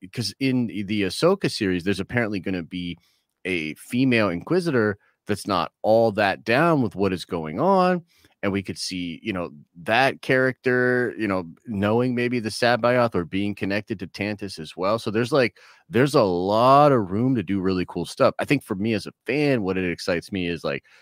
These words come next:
red lightsabers, baby. Like, just more red lightsabers, more dark Jedi, more Force lightning, just more dark side stuff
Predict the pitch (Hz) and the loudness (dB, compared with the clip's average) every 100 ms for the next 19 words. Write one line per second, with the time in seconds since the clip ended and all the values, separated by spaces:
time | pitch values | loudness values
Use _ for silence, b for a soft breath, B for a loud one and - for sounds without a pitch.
0 | b _ 78 90 110 95 92 82 78 69 | b _ -2 4 4 6 2 2 -4 -6
1 | 69 - 76 71 82 92 120 - 107 117 | -8 -4 -4 -2 -2 -2 -4 -2 2 6
2 | 147 139 131 113 90 90 87 85 87 - | 8 8 6 6 2 2 -2 -2 -4 -6
3 | B B - 95 104 120 98 104 110 101 | B B -4 0 2 2 2 2 2 0
4 | 95 87 87 85 101 117 - 104 110 - | 0 2 2 0 0 -2 -2 -2 -2 -2
5 | 90 87 73 85 82 87 - 104 113 80 | -2 -2 -2 -6 -8 -12 -10 -6 -6 -6
6 | 90 98 123 - 120 104 - - 90 | -4 -2 -2 -2 0 0 -4 -6 -6